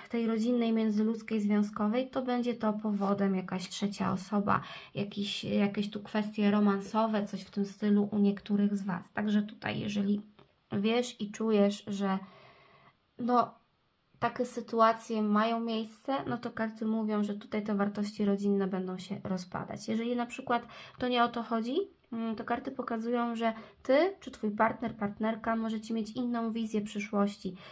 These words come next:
Tutaj możecie mieć problem z podjęciem decyzji, bo tu w, w, mm, tutaj będzie ważna taka sytuacja, gdzie, no, ktoś będzie podejmował tą decyzję, taką będzie czuł potrzebę w sobie,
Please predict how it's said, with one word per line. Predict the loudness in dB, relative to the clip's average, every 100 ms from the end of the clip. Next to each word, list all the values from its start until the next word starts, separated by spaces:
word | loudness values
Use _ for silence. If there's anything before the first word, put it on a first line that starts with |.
| -18 -10
Tutaj | -4 -2 -2 -2
możecie | 0 2 2 -2 -4 -2
mieć | 0 0 -4
problem | -4 0 0 0 -2
z |
podjęciem | -2 -2 0 -2 -2
decyzji, | -4 -4 -6 -4 -4
bo | -4 -4
tu | -6
w, | -12 -18 -14 -2
w, | 0 0 -4 -12 -18 -6
mm, | 0 2 2
tutaj | 0 -2 -2
będzie | -2 -2 0 2 2 2 0 -2 0 2
ważna | 4 4 0 0 4 4 2 -2 -6
taka | -4 -4
sytuacja, | -4 -6 2 4 4 2 2 2 -2 -12 -14 -4
gdzie, | -2 2 4 4 4 0 -6 -2
no, | 2 2 2 -2 -8
ktoś | -4 -2
będzie | -2 -2
podejmował | 0 0 0 0 -2 -2
tą | -2 -4
decyzję, | -4 -6 -4 0 -2 0
taką | -2 0 2
będzie | 2 0
czuł | -6 -6
potrzebę | -6 -6 -6 -4 -6
w |
sobie, | -4 -2 0